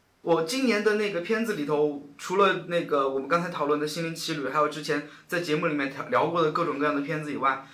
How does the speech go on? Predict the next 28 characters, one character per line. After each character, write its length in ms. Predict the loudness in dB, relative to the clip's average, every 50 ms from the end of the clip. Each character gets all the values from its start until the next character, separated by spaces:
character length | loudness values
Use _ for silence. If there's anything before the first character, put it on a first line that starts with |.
| -20 -20 -16 -10
就 120 | -6 -4
还 160 | 0 2 6
有 120 | 6 6 6
就 120 | 4 0
是 140 | -4 -6 -6
这 120 | -8 -8 -6
个 240 | -6 -4 -4 -4 -2
《Clouds》。 460 | 0 2 2 2 2 0 -4 -10 -14 -18 -20 _ _ _ _ _ _ _ _ -2
我 140 | 2 2
不 140 | 2 2 -2
知 140 | -4 2 6
道 160 | 8 8 10
为 120 | 10 8 6
什 140 | 4 2
么 140 | 0 -2 -2
今 160 | -2 -2 -2
年 160 | -2 -2 -2 -4
看 260 | -2 0 0 2 2
完 100 | 2 0
了 80 | 0 0
这 80 | -2
么 80 | -4 -4
多 100 | -4 -6
片 240 | -6 -6 -8 -8 -6
子 80 | -6
里 200 | -6 -6 -8 -8 -8
以 100 | -8 -6
后， 340 | -2 0 0 -2 -2 -6